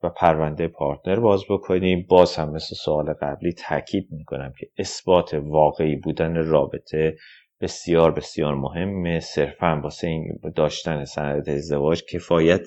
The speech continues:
نمی‌کنه برای اینکه بتونین ویزای پارتنر رو بگیرین. بنابراین، اه، در جواب سوال این دوستمون هم ازدواج غیابی یه راه حله، به شرطی که ما بقیهٔ مدارک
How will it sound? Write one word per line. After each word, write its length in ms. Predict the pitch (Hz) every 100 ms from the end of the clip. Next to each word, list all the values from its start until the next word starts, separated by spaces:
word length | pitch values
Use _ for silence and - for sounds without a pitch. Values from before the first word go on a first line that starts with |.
| 113
نمی‌کنه 540 | 107 92 69 - 65
برای 220 | 64 67
اینکه 200 | 69 -
بتونین 520 | - 76 - 67 69 65
ویزای 320 | 69 67 65
پارتنر 720 | 65 - 67 60 - 67 62 62 _ - _ _ _ _
رو 260 | 85 76 -
بگیرین. 420 | 71 - 64 - _ _ _ _
بنابراین، 840 | 87 90 87 85 85 - 110 113 110 _ _ _
اه، 160 | 80 71 -
در 200 | 82 82
جواب 300 | 85 82 82
سوال 320 | 80 - 76
این 140 | 73 78
دوستمون 440 | 104 - 107 101
هم 260 | 98 95 95 -
ازدواج 380 | 87 78 76 73
غیابی 460 | - 78 69 71
یه 180 | 69 85
راه 340 | 110 104 95 90
حله، 260 | 87 92
به 120 | -
شرطی 320 | - - 69 _
که 100 | 71
ما 180 | 67 65
بقیهٔ 380 | 60 60 - 90
مدارک 640 | 82 71 65 65 64 65